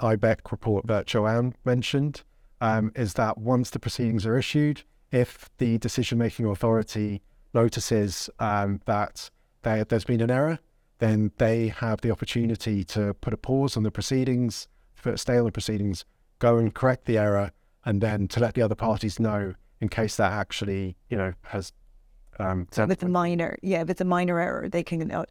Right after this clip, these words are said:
Speaker 2: adjust that. Okay, that's
Speaker 1: Exactly, yeah. If it's a technical error and then the other parties are satisfied with that, then the proceedings can, you know, be
Speaker 2: Continue.
Speaker 1: dismissed. Yeah.
Speaker 2: And what about planning appeals? Because that's still, uh, an area where people feel there's a lot of delay kind of comes into the system. Is there anything to address,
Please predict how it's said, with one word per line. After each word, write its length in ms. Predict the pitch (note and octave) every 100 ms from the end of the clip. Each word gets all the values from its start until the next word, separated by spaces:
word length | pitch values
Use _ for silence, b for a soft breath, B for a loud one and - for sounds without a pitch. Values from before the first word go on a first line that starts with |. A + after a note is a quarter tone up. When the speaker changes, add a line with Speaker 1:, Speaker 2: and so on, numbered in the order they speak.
| -
Speaker 2:
adjust 340 | E3+ D#3 -
that. 240 | - -
Okay, 220 | F3 - -
that's 80 | D3
Speaker 1:
Exactly, 400 | A2 A#2+ - A2+
yeah. 300 | A2 F#2+ -
If 80 |
it's 140 | A#2+ -
a 40 |
technical 460 | - A#2 - - G#2+
error 180 | G#2 G2+
and 120 | G2+
then 100 | G#2
the 80 | G#2+
other 100 | G#2
parties 380 | G#2 G2+ G2+
are 40 | F#2+
satisfied 460 | G2 F2 - G#2 F#2
with 120 | F2+
that, 200 | F#2+ E2+
then 100 | G2+
the 80 | F2+
proceedings 500 | - - F#2 F#2 E2
can, 300 | - F2+ E2 -
you 80 | F#2+
know, 60 | E2+
be 40 |
Speaker 2:
Continue. 260 | - F#3+ D3+
Speaker 1:
dismissed. 480 | - F#3+ D#3+ - -
Yeah. 180 | E3+ - - _ b b b b -
Speaker 2:
And 120 | G#3+
what 120 | B3
about 380 | B3+ G#3 G3 - -
planning 260 | F#3 E3+
appeals? 500 | D#3 G#3 E3+ C#3+ -
Because 260 | - E3 D#3
that's 240 | F3 -
still, 320 | - E3+ D3
uh, 40 | C#3
an 360 | D3 C#3 - E3
area 400 | D#3+ D#3 D3+ C#3+
where 220 | D3+ C#3+
people 280 | - E3+ D3+
feel 360 | E3+ D3 D3+
there's 420 | D#3 D3+ C#3+ - -
a 40 |
lot 180 | E3 D3+
of 60 | D#3
delay 320 | D#3 C#3+ C#3
kind 180 | - D3
of 60 |
comes 220 | - D#3 D3
into 180 | D3
the 80 | -
system. 380 | D3 D3+ - D3
Is 100 | D3
there 120 | D#3+
anything 320 | E3 E3+ E3+
to 120 | E3+ D#3+
address, 560 | D#3+ D3+ D3+ - -